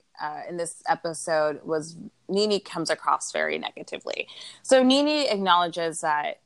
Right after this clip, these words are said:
before Greg got diagnosed with stage three colon cancer,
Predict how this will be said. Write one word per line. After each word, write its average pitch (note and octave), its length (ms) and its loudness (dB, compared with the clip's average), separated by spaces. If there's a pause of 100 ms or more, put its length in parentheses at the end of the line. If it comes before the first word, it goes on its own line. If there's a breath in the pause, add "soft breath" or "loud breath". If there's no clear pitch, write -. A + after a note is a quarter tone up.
(440)
before G3+ 540 4
Greg E3 380 -4
got D3 180 -6
diagnosed D3+ 580 -6
with D3 160 -8
stage D3+ 400 -6
three D3 280 -8
colon D#3 380 -10
cancer, - 520 -6